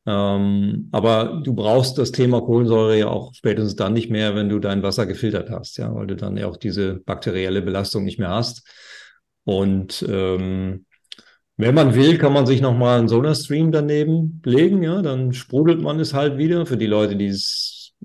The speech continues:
angenehmer finden, Sprudelwasser zu trinken, ja, deswegen hat ja auch, ich glaube,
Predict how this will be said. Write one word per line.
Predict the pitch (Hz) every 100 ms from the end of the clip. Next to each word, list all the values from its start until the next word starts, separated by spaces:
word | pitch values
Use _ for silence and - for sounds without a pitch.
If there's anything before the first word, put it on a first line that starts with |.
| - - - -
angenehmer | 104 120 120 120 120 120
finden, | 123 127 123
Sprudelwasser | 117 - 120 117 120 120 104
zu | 120
trinken, | 120 110 117 110 - - - - _ _ -
ja, | 92 101 69 _ _ _ _ _
deswegen | 101 98 107 104
hat | 110
ja | 107
auch, | - 107 -
ich | -
glaube, | 104 104 104 113 101